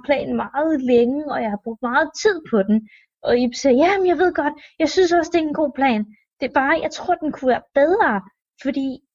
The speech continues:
hvis du overtager verden, så gør du rigtig mange folk kede af det. Det er måske bedre at overtage verden og gøre mange folk glade."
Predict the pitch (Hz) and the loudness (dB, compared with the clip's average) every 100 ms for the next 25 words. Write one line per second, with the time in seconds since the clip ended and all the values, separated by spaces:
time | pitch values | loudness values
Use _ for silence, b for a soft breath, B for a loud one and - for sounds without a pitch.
0 | _ - 262 - 262 247 277 339 320 262 | _ -8 -6 -4 0 4 4 2 0 0
1 | 233 226 254 285 - 302 294 254 247 262 | 4 4 2 -2 -10 -4 0 0 0 0
2 | 294 302 233 247 269 262 233 - - 320 | -2 -4 -4 -4 -4 -4 -4 -4 -4 -2
3 | 370 339 185 180 180 b b - 226 349 | 0 0 0 -2 -8 b b -8 0 0
4 | 330 - 311 254 269 277 285 - 254 294 | -2 -4 -4 0 2 4 2 0 0 0
5 | 294 285 208 190 233 - - 240 202 190 | 0 -2 0 0 -2 -8 -6 -4 -2 -2
6 | 220 226 190 208 - 247 247 302 370 | -4 -2 -4 -4 -4 -2 2 2 0